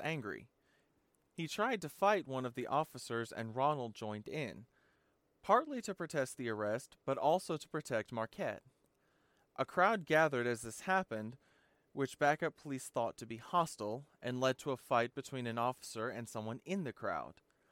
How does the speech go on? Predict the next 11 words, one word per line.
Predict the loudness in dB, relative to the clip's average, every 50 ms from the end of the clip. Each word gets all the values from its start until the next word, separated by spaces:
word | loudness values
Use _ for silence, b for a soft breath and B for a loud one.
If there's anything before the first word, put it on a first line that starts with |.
| b b b b b b b b b b _ _ 0
Ronald | 2 4 4 4 2 0 -2
was | -4 -6 -6
thrown | -6 -4 0 2 2 2 2 0
off | 2 2 4 4 4 4 2 -2 -10 -8
and | -6 -4 -2
Marquette | -2 -2 -2 -2 0 0 0 0 0
was | -4 -10 -12
cuffed | -10 -2 2 2 2 2 0 -4 -4
on | -4 -2 -4 -4
the | -4
ground. | -2 0 0 0 0 -2 -4 -8 -14